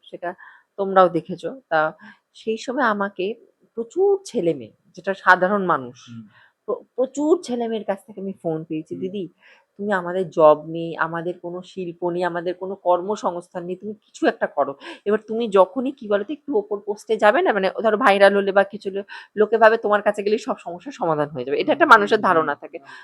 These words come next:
Speaker 1: তা সেই সময় আমি দেখছি মানুষ দেখছি সমস্ত লার্জ স্কেলের মানুষ আমাকে, তারা ফোন করছে, তাদের সমস্যাগুলো আমাকে জানাতে থাকছে। যে মেইন হচ্ছে আমাদের চাকরি নেই, এবং শুধু তাই না,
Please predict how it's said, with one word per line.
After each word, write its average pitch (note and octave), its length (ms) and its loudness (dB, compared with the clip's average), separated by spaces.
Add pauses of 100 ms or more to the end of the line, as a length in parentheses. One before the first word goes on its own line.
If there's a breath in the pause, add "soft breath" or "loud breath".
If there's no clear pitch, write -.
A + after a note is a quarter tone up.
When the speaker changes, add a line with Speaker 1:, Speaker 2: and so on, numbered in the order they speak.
(120)
Speaker 1:
তা A#3 80 -6
সেই A#3 240 -4
সময় A#3+ 220 -12
আমি A#3+ 140 -8
দেখছি A3+ 320 -10
মানুষ G#3 440 -4
দেখছি - 260 -12
সমস্ত A#3+ 580 -10
লার্জ G#3+ 480 6
স্কেলের G3 420 -2
মানুষ D#3+ 280 -6
আমাকে, F3 280 -4
তারা F3 220 -2
ফোন E3+ 280 -10
করছে, F#3 240 -14
তাদের E3+ 240 -6
সমস্যাগুলো F3 580 -12
আমাকে F3+ 200 -10
জানাতে C3+ 400 -10
থাকছে। - 300 -20 (440 loud breath)
যে F#3 80 -4
মেইন G3+ 280 -4
হচ্ছে G#3 180 -6
আমাদের G3 280 -8
চাকরি F3+ 360 2
নেই, F#3 160 -6 (340 soft breath)
এবং A3+ 180 -4
শুধু C4 280 -6
তাই G3 300 4
না, F3+ 120 -4